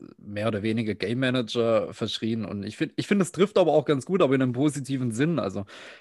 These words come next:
er, er gewinnt dir das Game jetzt nicht mit einer ultra hohen Individualleistung, aber er verliert sie eben auch nicht durch leichtsinnige Fehler oder schlechte Reads oder sowas, weil er hat eine gute Übersicht, er macht gute Entscheidungen und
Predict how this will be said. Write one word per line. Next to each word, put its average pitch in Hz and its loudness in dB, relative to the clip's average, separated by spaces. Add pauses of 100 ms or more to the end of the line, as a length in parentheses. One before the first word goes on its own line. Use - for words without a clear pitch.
(140)
er, 127 2
er 127 -2
gewinnt 143 2
dir 190 8
das 160 4
Game 160 4
jetzt 147 0
nicht 170 2
mit 156 -4
einer 135 2
ultra 151 4
hohen 147 2
Individualleistung, 143 4
aber 127 2
er 117 -2
verliert 165 4
sie - -2
eben 131 0
auch 117 -4
nicht 131 -2
durch 127 0
leichtsinnige 127 -2
Fehler 135 2
oder 123 2
schlechte 123 -2
Reads 143 0
oder 120 -4
sowas, 117 -2
weil 131 0
er 120 -2 (340)
hat 147 -2
eine 160 2
gute 139 2
Übersicht, 175 2
er 131 2
macht 143 0
gute 147 0
Entscheidungen 151 2
und 123 -6